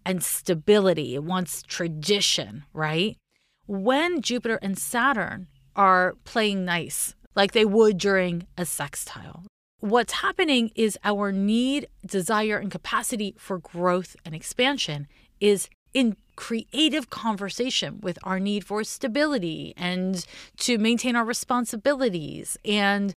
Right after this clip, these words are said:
our material capacities here and now. So Jupiter sextile to Saturn is an incredibly supportive transit for navigating reality in a way that helps us to grow,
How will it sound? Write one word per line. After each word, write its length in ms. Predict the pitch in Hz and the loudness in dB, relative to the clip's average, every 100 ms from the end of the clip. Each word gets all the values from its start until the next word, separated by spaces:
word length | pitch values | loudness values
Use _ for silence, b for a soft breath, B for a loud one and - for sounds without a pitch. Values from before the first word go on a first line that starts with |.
| - | 0
our 360 | 208 220 220 208 | 2 4 2 2
material 540 | 208 - - 247 226 | 0 0 2 4 2
capacities 1120 | 214 - - 240 - 196 185 - - - - _ _ _ | -2 -8 -6 -4 -2 -2 -4 -6 -12 -14 -16 _ _ _
here 320 | - 214 208 | -2 2 2
and 140 | 185 | 0
now. 460 | 185 190 170 151 - _ _ _ _ | 0 -2 -4 -10 -18 _ _ _ _
So 200 | - 254 B B - | 6 6 B B -6
Jupiter 340 | 208 294 330 302 | -2 0 0 -2
sextile 420 | 233 - 240 220 | -6 -6 -4 -4
to 120 | 185 | -4
Saturn 720 | - 247 330 254 151 143 185 B B B - | -6 -4 0 2 0 -2 -10 B B B 0
is 180 | 254 - | 0 0
an 100 | 214 | -2
incredibly 920 | 214 202 - - 311 330 277 302 269 - - | -2 -4 -10 -6 -2 0 0 -2 -2 -6 -16
supportive 840 | - 233 - - 247 233 214 - _ - | -6 -4 -4 -2 0 0 -2 -6 _ -10
transit 640 | - 233 240 226 147 - b b | -2 0 0 -2 -6 -10 b b
for 180 | - 208 | -2 0
navigating 880 | 190 196 214 240 240 208 190 190 - | 0 0 0 -2 0 0 0 -4 -4
reality 800 | 190 - 160 185 214 233 269 - _ | -4 -4 -4 -4 -4 -4 -6 -8 _
in 140 | 233 233 | 2 2
a 60 | |
way 200 | 190 214 | 4 2
that 180 | 240 - | 2 0
helps 260 | - 240 - | -4 -6 -4
us 160 | 208 - | -8 -8
to 140 | 190 | -8
grow, 680 | 160 180 180 175 156 104 | -8 -4 0 0 0 -4